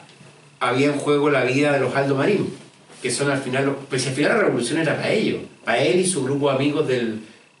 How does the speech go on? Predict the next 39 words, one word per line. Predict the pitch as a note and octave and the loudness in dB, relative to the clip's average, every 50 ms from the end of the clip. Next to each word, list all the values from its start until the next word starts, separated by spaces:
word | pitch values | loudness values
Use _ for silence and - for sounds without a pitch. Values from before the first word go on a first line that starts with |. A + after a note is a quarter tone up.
| _ - | _ -16
del, | - G#3 - A3 - G3 | -8 -4 -2 -2 -2 -2
de | A3 A3 G#3 G#3 G#3 | 0 0 2 2 2
Vallenar | - G#3 G3+ G#3 - F#3 G3 G3 | 0 0 0 0 0 0 0 0
que | - C#3+ | -2 -4
empujaban | B2+ A#2 A2+ - - C3+ C3 B2+ | -4 -6 -6 -6 -4 -2 -2 -2
el | B2 - | -2 -2
carro | - A#2 A#2 B2 | -2 0 2 2
leche. | F#3 G3+ - - - - - - - - - - - - - _ _ _ | 2 2 2 0 -4 -6 -10 -12 -16 -20 -20 -20 -20 -20 -20 _ _ _
Pero | - B2 B2 A2+ | -4 0 0 0
en | A#2 C#3 | 2 2
un | E3 E3 | 2 2
momento | D#3+ D#3 E3 E3 E3 - | 2 2 2 0 0 0
parece | - B2+ C#3 D3+ - D#3+ D#3 C#3 | 0 0 0 0 0 0 -2 0
que | C#3 | 0
ese | C#3 - D3 C#3+ | 0 0 -2 -4
foco | - - - F3 E3 | -2 -2 -2 -2 -2
se | - - - | -4 -4 -2
pierde. | - E3+ G#3 A3 - - - E2 E2+ - - - _ _ _ _ _ _ - - _ _ _ _ _ _ _ _ _ _ _ _ _ _ _ _ - | 0 2 2 2 2 -2 -4 -6 -8 -10 -14 -20 _ _ _ _ _ _ -20 -20 _ _ _ _ _ _ _ _ _ _ _ _ _ _ _ _ -10
Y, | A2 A#2+ A#2+ A#2+ | -8 -8 -8 -6
y | C3 B2 C3 | -4 -4 -2
al | - - | -2 -2
final, | - C3+ C3+ D3 D#3 E3 E3+ E3 - - - - | -4 -2 -2 0 0 0 0 -4 -6 -12 -12 -8
eh, | - C3+ | -6 -4
los | - - - | -4 -4 -4
tipos | - D#3+ D3 D#3 D#3 - | -4 -4 -2 -2 -4 -2
terminan | - C3 B2 C3+ D3 D3+ D#3 D3 | -2 -2 0 0 0 2 2 2
enamorados | C#3+ C3+ C3 B2 B2 A#2+ B2 C3+ D3 D#3 E3+ E3 | 2 2 0 0 0 2 2 2 2 2 2 2
del | D#3 C3 | 2 0
romanticismo | B2+ B2 B2+ B2+ A#2+ - - - - - A#3 A#3+ A3 F3+ C#3 | 0 0 0 0 0 -2 -2 -2 -2 0 0 2 2 2 2
de | B2 A2+ | 2 0
la | A2 A2 | 0 0
revolución | A2+ A2+ A2 G#2+ G#2+ A2 - - C3 B2+ C3 C3+ C#3+ - - - - - - - | 0 0 -2 -2 -2 -4 -4 -2 -2 0 -2 -2 -4 -6 -12 -18 -18 -20 -12 -6
y | - D3+ D3 | 0 2 4
no | D#3 F#3 | 4 4
de | G#3+ A3 G3+ | 4 4 2
la | - | 2
transformación | - D3+ C3+ C#3 C#3 C#3 C3 C3 - F#3 F3+ | 0 -2 0 0 0 0 0 0 2 2 2
social | - - D3 - D#3+ E3 D#3 - | 2 0 -2 -2 -2 -2 -2 -2
concreta. | C#3 B2 A#2+ - A3 B3+ - - - - - | -4 -4 -2 0 0 0 2 0 -2 -6 -6